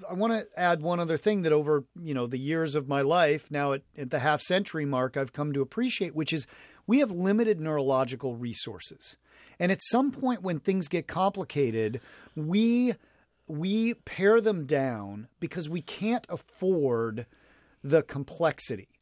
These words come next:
So in addition to sort of the psychological piece, um, and it's hard to, you know, differentiate psychological from mechanical, but there is a basic intellectual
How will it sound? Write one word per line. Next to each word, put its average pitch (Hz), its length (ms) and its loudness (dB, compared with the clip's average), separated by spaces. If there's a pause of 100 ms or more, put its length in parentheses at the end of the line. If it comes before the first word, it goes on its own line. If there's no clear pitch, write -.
(220)
So 208 340 2
in 208 120 2
addition 240 460 0
to 170 100 -4
sort 190 220 0
of 156 60 -4
the 156 80 -2
psychological 160 1080 0
piece, - 600 -6 (500)
um, 143 300 2
and 160 120 -2
it's 151 140 -2
hard 143 220 2
to, 123 200 2
you 147 80 -6
know, 113 300 -4
differentiate 143 640 0
psychological 135 640 0
from 123 180 -4
mechanical, 208 540 0
but 170 160 -4
there 208 180 2
is 247 200 0
a 226 60 2
basic 214 680 0
intellectual 170 1120 0